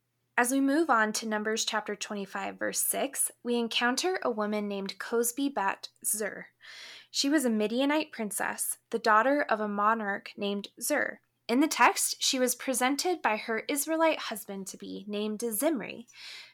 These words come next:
to the Israelite community in front of the tabernacle for their marriage ceremony.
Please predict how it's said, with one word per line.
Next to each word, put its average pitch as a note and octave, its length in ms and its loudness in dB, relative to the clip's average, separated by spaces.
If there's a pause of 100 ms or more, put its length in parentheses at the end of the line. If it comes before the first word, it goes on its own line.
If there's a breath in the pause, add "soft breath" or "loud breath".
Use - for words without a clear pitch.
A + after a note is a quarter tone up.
to B3 140 0
the - 180 2
Israelite D4+ 420 4
community G3 640 -6 (360 loud breath)
in G#3+ 100 -2
front A#3 400 2
of C#4+ 140 2
the E4 80 2
tabernacle G3 880 -4 (240)
for A#3 160 4
their A#3+ 200 4
marriage G3+ 380 -6
ceremony. - 680 -8